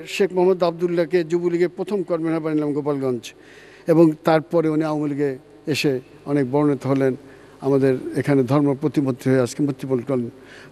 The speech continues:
মানুষ একদিনে আমরা কেউ থাকবো না, মাননীয় স্পিকার, এক এক করে সবাই চলে যাব। কিন্তু যে অবস্থার মধ্যে এখন এই করোনা মতন একটি ভাইরাস,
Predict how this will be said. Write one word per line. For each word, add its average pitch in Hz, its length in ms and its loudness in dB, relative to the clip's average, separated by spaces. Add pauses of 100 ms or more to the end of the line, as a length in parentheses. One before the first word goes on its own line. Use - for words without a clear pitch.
মানুষ 165 640 4
একদিনে 170 500 4 (1120)
আমরা 160 240 4
কেউ 180 220 4
থাকবো 160 300 -4
না, 160 60 -2
মাননীয় 143 240 0
স্পিকার, 131 400 -6 (400)
এক 147 140 0
এক 147 80 4
করে 143 160 2
সবাই 156 240 2
চলে 175 240 2
যাব। 135 260 -2 (600)
কিন্তু 190 260 6
যে 165 200 2
অবস্থার 196 440 -4
মধ্যে 147 300 -4
এখন 131 280 -6 (200)
এই 156 160 0
করোনা 160 480 2 (600)
মতন 147 260 4
একটি 151 200 2
ভাইরাস, 151 600 4